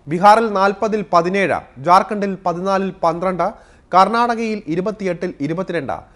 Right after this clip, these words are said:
മഹാരാഷ്ട്രയിൽ നാൽപത്തിയെട്ടിൽ ഇരുപത്തിയേഴ്, ഒഡീഷയിൽ ഇരുപത്തിയൊന്നിൽ പത്ത്, അസമിൽ, ആ, പതിനാലിൽ പതിനൊന്ന്, പശ്ചിമ ബംഗാളിൽ നാൽപത്തിരണ്ടിൽ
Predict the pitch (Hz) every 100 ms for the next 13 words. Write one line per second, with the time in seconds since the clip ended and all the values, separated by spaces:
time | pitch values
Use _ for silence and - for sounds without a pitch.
0 | _ _ 139 147 202 208 202 196 - 185
1 | 180 165 156 175 - 196 - 175 160 180
2 | 170 - 151 170 180 175 151 147 120 -
3 | - _ _ - - 180 254 - 233 196
4 | 185 170 _ _ - 170 214 208 196 180
5 | 170 160 - 160 - 131 78 - - _
6 | - 147 208 208 90 - _ _ - 139
7 | 151 147 151 175 185 208 202 185 175 165
8 | 190 185 175 170 170 160 - 190 175 165
9 | 170 170 165 165 156 - 143 160 160 170
10 | 165 165 156